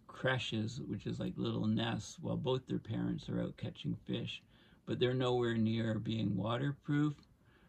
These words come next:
They still have their downy or fluffy plumage. If the ice breaks out before they can safely enter the water, the plumage becomes waterlogged, and basically the chicks die of exposure.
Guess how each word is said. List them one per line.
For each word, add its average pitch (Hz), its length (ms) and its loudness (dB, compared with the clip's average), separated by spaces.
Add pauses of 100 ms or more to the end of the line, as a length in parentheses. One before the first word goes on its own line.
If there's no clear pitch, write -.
(140)
They 104 80 0
still 113 240 -2
have 113 320 -2
their 107 160 4
downy 110 640 4
or 107 120 2
fluffy 110 540 -4 (180)
plumage. 135 540 4
If 107 140 -4
the 107 160 0
ice 113 120 -2
breaks 110 400 -4
out 117 220 -2
before 110 360 -4
they 117 140 0
can 107 180 -4
safely 113 440 -4
enter 107 280 -2
the 110 120 -2
water, 113 400 0
the 123 120 -2
plumage 110 500 0
becomes 110 360 -4
waterlogged, 120 800 0
and 107 100 2
basically - 500 -4
the - 120 -2
chicks - 360 -12
die - 260 -4
of - 80 -6
exposure. - 720 -6